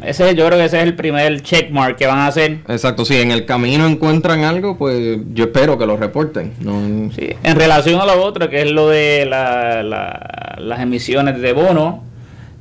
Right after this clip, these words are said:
Speaker 1: eh, yo estoy seguro que de la manera que se hicieron, muy probablemente estaban cobijadas de alguna manera bajo la ley, aunque el senador Orrin Hatch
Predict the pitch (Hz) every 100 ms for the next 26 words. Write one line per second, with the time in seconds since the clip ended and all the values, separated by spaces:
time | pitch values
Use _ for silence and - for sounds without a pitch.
0 | - 113 113 110 - - 123 120 170 175
1 | 165 165 175 165 151 135 131 127 117 135
2 | 131 131 131 143 156 156 160 135 143 151
3 | 143 139 143 135 139 135 135 139 143 139
4 | 139 - 120 113 110 117 120 123 117 110
5 | - 113 123 120 135 131 123 127 123 120
6 | 123 120 123 139 127 117 - 117 123 127
7 | 113 113 - - 113 113 107 104 110 117
8 | 120 120 127 135 127 139 -